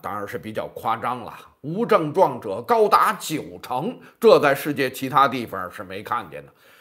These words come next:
不知道这病毒到这儿为什么就变成这脾气了啊？所以说，他说九成就九成吧。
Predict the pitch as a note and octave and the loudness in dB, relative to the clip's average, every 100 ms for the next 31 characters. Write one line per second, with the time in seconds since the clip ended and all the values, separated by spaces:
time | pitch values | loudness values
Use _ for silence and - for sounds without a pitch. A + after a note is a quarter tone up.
0 | _ - C#3+ C#3+ C#3 B2+ C3 C3+ C#3 B2+ | _ -6 2 6 8 6 2 -2 -4 -4
1 | C#3 C#3 A#2 A#2+ C#3+ B2+ B2+ B2 B2+ C3+ | 2 4 4 6 4 4 -2 -4 -6 -6
2 | C3+ - A#2+ B2 D#3 G#3 C3+ - - D#2 | -4 -4 -4 -6 -2 2 0 -2 -14 -16
3 | E2 F#2+ C#2+ - D#2 A1 A2 A#2 A2 C3+ | -14 -14 -14 -14 -14 -10 -8 -8 -6 -10
4 | C#3 - - G#4 F3 G#2 B2 D3+ E3+ A#2+ | -6 -4 0 0 -2 -6 -6 -2 0 0
5 | E2+ - C#2+ D#2 A2 | -4 -12 -14 -14 -16